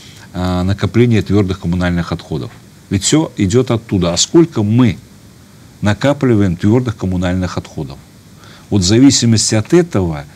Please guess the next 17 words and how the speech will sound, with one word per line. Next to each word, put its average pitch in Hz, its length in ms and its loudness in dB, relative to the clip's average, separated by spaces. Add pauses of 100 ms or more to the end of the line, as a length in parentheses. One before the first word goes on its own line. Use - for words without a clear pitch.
(120)
и 107 80 -2
рассчитывается 107 1040 0
норматив 95 640 -2 (480)
и 160 220 0 (180)
тариф, 95 260 -2
соответственно. 76 600 -6 (720)
Для 92 200 0
того, 123 180 2
чтобы 110 240 0
определить 123 600 2
вот 104 140 -4
это 92 220 -4
вот, 87 180 -4
а, 87 560 -2
накопление, 87 840 -2 (560)
нужно 127 520 0 (400)
проанализировать, 95 1160 0